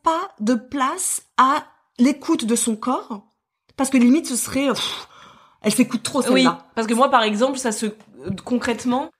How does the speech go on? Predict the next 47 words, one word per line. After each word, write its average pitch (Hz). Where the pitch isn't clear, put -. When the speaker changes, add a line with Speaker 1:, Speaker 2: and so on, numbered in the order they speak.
Speaker 2:
nous, 277
on 254
va 226
travailler, 247
donc 214
on 220
va 220
répandre 269
la 233
bonne 240
parole 240
auprès 240
de 208
vous 208
sur 262
le 202
podcast, 254
on 240
va 214
faire 208
des 196
vidéos 185
YouTube, 240
on 208
va 208
faire 202
des 196
lives, 247
on 220
va 208
faire, 202
euh, 190
bah, 196
on 185
va 175
être 185
sur 208
la 175
plateforme 190
Intention, 190
et 190
cetera. 214
On 226
va 240
faire 302
tout 277
ça. 269